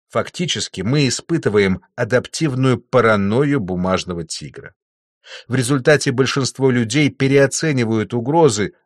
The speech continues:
но недооценивают свои ресурсы, необходимые для управления угрозами. Такие предубежденности действуют на заднем плане сознания. Поскольку зачастую их сложно заметить, это придает им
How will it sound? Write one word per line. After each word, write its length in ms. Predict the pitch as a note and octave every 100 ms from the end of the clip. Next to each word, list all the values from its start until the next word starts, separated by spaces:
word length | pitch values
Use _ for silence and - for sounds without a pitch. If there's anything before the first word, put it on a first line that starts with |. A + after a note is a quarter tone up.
| -
но 220 | C#3 D#3+
недооценивают 920 | D3+ C3+ C#3+ B2+ - D3+ C3+ C3 B2+
свои 300 | - C#3+ D3
ресурсы, 640 | D3+ D3 F#3+ D3 - - F2
необходимые 800 | G2+ G2 - G#2+ A#2 C#3 C3 A#2+
для 160 | A#2
управления 680 | A#2 - A2 G#2 B2 A2 G#2+
угрозами. 760 | - A#2+ B2 C3 F2 D2+ C2 _ _ _ _ _ - _ -
Такие 340 | A#2 C3 B2
предубежденности 1120 | B2 A#2 A2+ A2+ G2 G#2 C#3+ A2 F#2+ - G2
действуют 720 | E2 C3 B2+ - B2+ B2 - -
на 200 | C3+ C#3+
заднем 420 | A#2+ A#2 G2 G#2
плане 320 | A#2 A2 F2+ E2+
сознания. 640 | G#2 F2+ E2+ C2+ C2 _ _ _ _ _ _ - -
Поскольку 480 | C3 B2 D#3+ D3 C#3
зачастую 720 | B2 B2+ D3+ - - D#3 A2+
их 180 | B2 A#2
сложно 440 | - C3+ A#2+ G2+ G2+
заметить, 640 | A2 A#2+ E3+ D#3 F#2 - - _ _
это 200 | E3 D#3
придает 540 | C3+ C#3 B2+ C3+ C#3+ C#3
им 160 | A#2+